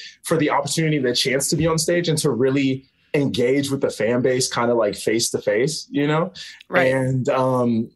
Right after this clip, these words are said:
Speaker 1: with Becca, obviously, Becca's so good at what she does. She kinda just makes you feel comfortable. Like, the first show, my first show was Pittsburgh,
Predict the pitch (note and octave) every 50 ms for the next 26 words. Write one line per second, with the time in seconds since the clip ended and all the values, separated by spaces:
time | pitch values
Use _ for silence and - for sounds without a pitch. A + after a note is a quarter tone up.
0 | _ - - C#3+ C#3 C#3 C#3 C#3 C3+ C3 - C#3+ B2 B2 A#2+ A#2+ - C#3 C3 -
1 | B2+ - D3+ C3 - - - - - C3 A2 B2+ B2 C3 C3 C3 C3 - B2 -
2 | - C3+ A2+ A#2+ A#2 A2+ G#2+ - - C3+ - - C3 B2 B2 B2 A#2 B2 - -
3 | - - - - - - C3 B2+ B2+ - - C#3+ - C#3 C3 B2 - B2+ A2+ -
4 | - B2 A#2 A2+ G#2 G#2 G2+ F#2+ - - C3 B2 A#2 - - C3+ A2+ A2+ A#2+ A#2+
5 | - C#3+ C3+ - - C3 A#2 A2 G2+ - - B2 A#2 - - - A#2+ A2+ A2+ A2+